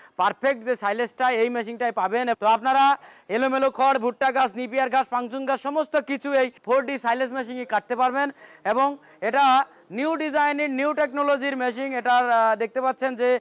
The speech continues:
পুরো আপনার পেনিয়াম বক্স এবং আপনার পুলি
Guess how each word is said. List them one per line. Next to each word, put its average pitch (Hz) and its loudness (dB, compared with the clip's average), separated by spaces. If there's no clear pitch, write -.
পুরো 294 0
আপনার 254 0
পেনিয়াম 269 0
বক্স 277 2
এবং 254 2
আপনার 233 2
পুলি 262 -4